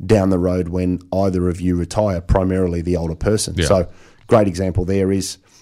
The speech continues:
Speaker 1: you know, take, uh, Bill's fifty-six and Jenny's fifty-one. So there's four years difference.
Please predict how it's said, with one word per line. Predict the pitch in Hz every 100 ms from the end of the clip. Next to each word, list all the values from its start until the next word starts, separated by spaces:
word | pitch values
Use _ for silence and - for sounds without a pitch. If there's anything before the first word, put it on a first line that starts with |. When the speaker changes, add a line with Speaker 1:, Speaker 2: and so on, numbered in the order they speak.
| -
Speaker 1:
you | 110
know, | 80 82 -
take, | - 101 98 - _ _ _ -
uh, | 92 90 90 87 - 95
Bill's | 113 104
fifty-six | - 104 - - 135 - - - - _ _ _ _ _ 101
and | 95 92
Jenny's | 110 101 -
fifty-one. | 95 92 101 117 113 - -
So | - 95
there's | 95 - - _ _
four | - 110 104
years | 95 85
difference. | 127 127 117 -